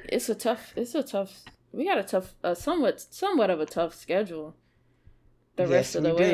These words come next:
Speaker 2: do.
Speaker 1: Um, but, um, I
Speaker 2: How
Speaker 1: am
Speaker 2: come I don't have the schedule up?
Speaker 1: I don't know. I don't have it up either. I'm about to pull it up real quick.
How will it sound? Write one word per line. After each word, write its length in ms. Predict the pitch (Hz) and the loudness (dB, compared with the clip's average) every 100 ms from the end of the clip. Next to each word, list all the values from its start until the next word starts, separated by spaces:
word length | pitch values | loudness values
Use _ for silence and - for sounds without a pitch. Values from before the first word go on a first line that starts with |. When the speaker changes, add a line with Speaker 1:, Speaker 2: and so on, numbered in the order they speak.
| 147 | 4
Speaker 2:
do. 320 | 131 120 101 - - _ _ _ _ _ _ - | 2 -2 -6 -10 -14 _ _ _ _ _ _ -6
Speaker 1:
Um, 520 | 190 165 165 170 175 _ _ _ - - _ _ - - - _ - 151 135 - - - _ - - - - _ _ _ | -2 -2 -2 -6 -12 _ _ _ -20 -20 _ _ -20 -20 -20 _ -18 -16 -16 -18 -20 -20 _ -20 -20 -20 -20 _ _ _
but, 420 | 190 175 170 - | 2 4 2 0
um, 440 | 170 170 165 160 - | 2 4 2 -2 -6
I 60 | 269 | -2
Speaker 2:
How 140 | 339 | 2
Speaker 1:
am 260 | 330 277 226 196 | 2 2 0 -2
Speaker 2:
come 40 | |
I 60 | 320 | -2
don't 120 | 320 | 0
have 180 | 294 294 | 2 2
the 60 | 226 | 0
schedule 560 | - 262 247 180 143 | -2 -2 -2 -2 -2
up? 220 | 127 123 - _ _ _ | -2 -4 -10 _ _ _
Speaker 1:
I 100 | - | -8
don't 180 | 202 240 | -4 -2
know. 140 | 240 185 | -2 -2
I 100 | 160 | -2
don't 200 | 233 196 | -4 -4
have 160 | 185 | -6
it 80 | 180 | -4
up 160 | 180 214 | -4 -4
either. 260 | 208 160 | -6 -8
I'm 60 | 170 | -12
about 180 | 180 180 | -14 -12
to 160 | 165 160 _ _ _ _ _ _ _ _ - | -14 -14 _ _ _ _ _ _ _ _ -10
pull 220 | 202 190 | -4 -2
it 120 | 180 | -2
up 180 | 196 190 | -2 -4
real 120 | 165 | -8
quick. 360 | - 165 156 | -6 -6 -6